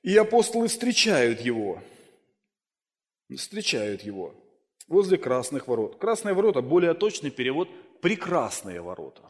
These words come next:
Прекрасные, красивые. Они располагались на восточной стороне храма. Еще их называли Никаноровы ворота по имени мецената из города, из города Александрия.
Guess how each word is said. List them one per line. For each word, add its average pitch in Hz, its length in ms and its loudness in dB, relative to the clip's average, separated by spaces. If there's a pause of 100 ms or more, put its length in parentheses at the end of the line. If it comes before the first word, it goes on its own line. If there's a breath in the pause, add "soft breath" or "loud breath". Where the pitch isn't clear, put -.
Прекрасные, 117 440 -8
красивые. 104 600 -6 (880 loud breath)
Они 180 200 2
располагались 220 760 2
на 185 160 2
восточной 208 640 0
стороне 175 460 0
храма. 104 600 -4 (640 soft breath)
Еще 170 320 -2
их 262 200 0
называли 185 420 2
Никаноровы 175 920 2
ворота 123 580 2 (340 loud breath)
по 143 140 6
имени 170 360 4
мецената 165 960 0 (240 loud breath)
из 151 220 -2
города, 165 460 6
из 147 440 -4
города 160 340 6
Александрия. 143 840 -2